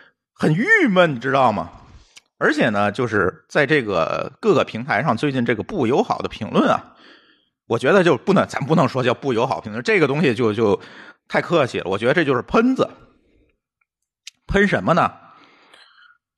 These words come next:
说你们聊投资，老高，老高根本就不懂投资，你看他说的都是错的。然后呢，聊电商也有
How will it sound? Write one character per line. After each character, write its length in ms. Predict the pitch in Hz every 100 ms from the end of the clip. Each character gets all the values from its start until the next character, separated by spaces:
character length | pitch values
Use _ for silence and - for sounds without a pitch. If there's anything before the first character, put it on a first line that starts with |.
| _
说 340 | - 147 147 160
你 140 | 113
们 160 | 107 135
聊 160 | 151
投 160 | 151 160
资， 280 | 165 202 - - _ _ -
老 200 | 117 98
高， 320 | - 285 349 - - _ _ _ _ -
老 140 | 123
高 100 | 254
根 180 | 302 262
本 120 | 523 180
就 100 | 185
不 140 | 202
懂 120 | 123
投 200 | 107 117
资， 100 | 147
你 80 | 156
看 140 | 240
他 80 | 254
说 200 | - 262
的 80 | 247
都 60 | 220
是 100 | -
错 240 | 269 247
的。 140 | - - - _ _ _ _ _ _ _ _ _ _ _ _
然 160 | 123 202
后 140 | 208
呢， 180 | 151 120
聊 160 | 120
电 180 | 165 180
商 300 | 160 175 214 - - _ _
也 180 | 104 170
有 220 | 156